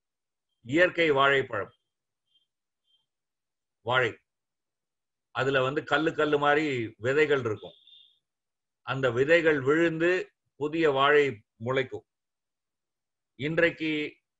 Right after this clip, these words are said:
நாம பயன்படுத்துற எந்த வாழையா இருந்தாலும் சரி, அது பாரம்பரிய ரகம்னு நீங்க சொன்னீங்கனாலும் சரி, இல்ல அது நவீன ரகம்னு சொன்னீங்கனாலும் சரி, ரொபஸ்டான்னு சொன்னீங்கனாலும் சரி, என்ன பேர்ல சொன்னீங்கனாலும் சரி, அவைகள் எல்லாம்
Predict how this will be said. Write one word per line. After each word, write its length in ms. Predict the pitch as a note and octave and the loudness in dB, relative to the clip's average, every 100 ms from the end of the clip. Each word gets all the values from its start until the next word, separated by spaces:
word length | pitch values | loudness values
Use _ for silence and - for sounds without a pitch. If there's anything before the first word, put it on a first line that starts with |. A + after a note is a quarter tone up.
| _ _ _ | _ _ _
நாம 260 | C3 C#3 C#3 A#2+ | -4 -2 -4 -2
பயன்படுத்துற 560 | C3+ D3+ D3 - C#3 C3 C3 - _ _ _ _ | 0 0 -2 -2 0 0 0 -6 _ _ _ _
எந்த 300 | A2+ C3+ E3 | -6 -2 0
வாழையா 380 | E3 D3+ D3+ C#3+ | 4 4 6 4
இருந்தாலும் 380 | C#3 B2+ B2+ B2 | 2 -2 -6 -6
சரி, 160 | A2 F2+ _ _ _ _ _ _ _ _ _ | -10 -10 _ _ _ _ _ _ _ _ _
அது 160 | A#2 A#2+ | -6 -4
பாரம்பரிய 540 | A2+ C#3+ D#3+ D3+ D3+ D3 | 0 2 2 2 2 2
ரகம்னு 360 | C#3 C#3+ D3 C#3 | 2 -2 -4 -8
நீங்க 160 | B2+ B2 | -8 -8
சொன்னீங்கனாலும் 560 | C3 C3 C3 C3 C3 | -8 -6 -6 -4 -6
சரி, 180 | C3+ B2+ D3 | -8 -6 -6
இல்ல 140 | C#3 C3 | -4 -4
அது 100 | B2 | -2
நவீன 400 | B2 C#3+ D#3 C#3 | -4 -2 -2 -2
ரகம்னு 340 | C3 C3+ C3+ C3+ | -2 -2 -6 -6
சொன்னீங்கனாலும் 540 | B2+ B2 B2 B2 B2 A#2 | -6 -8 -6 -6 -6 -6
சரி, 180 | B2 C3+ C3 | -6 -4 -2
ரொபஸ்டான்னு 540 | B2+ C#3+ C#3 C3+ C3+ B2+ | 0 -2 -2 -4 -6 -8
சொன்னீங்கனாலும் 500 | B2 A#2 A#2+ A#2+ A2+ | -10 -8 -8 -8 -8
சரி, 180 | A#2 B2+ C#3 - _ _ _ _ - | -10 -10 -14 -20 _ _ _ _ -8
என்ன 200 | A#2+ D#3 D#3 | -6 -4 -2
பேர்ல 240 | D3+ D3+ C3 | -2 0 -2
சொன்னீங்கனாலும் 520 | B2+ B2 A2+ A2+ G#2 | -4 -6 -4 -4 -6
சரி, 200 | G2 F2 F#2+ F#2+ _ _ _ _ _ _ _ _ _ - | -12 -14 -16 -18 _ _ _ _ _ _ _ _ _ -4
அவைகள் 340 | B2+ B2+ A#2+ A#2 | -2 -2 -2 -2
எல்லாம் 340 | C#3 D#3+ E3+ | 0 2 2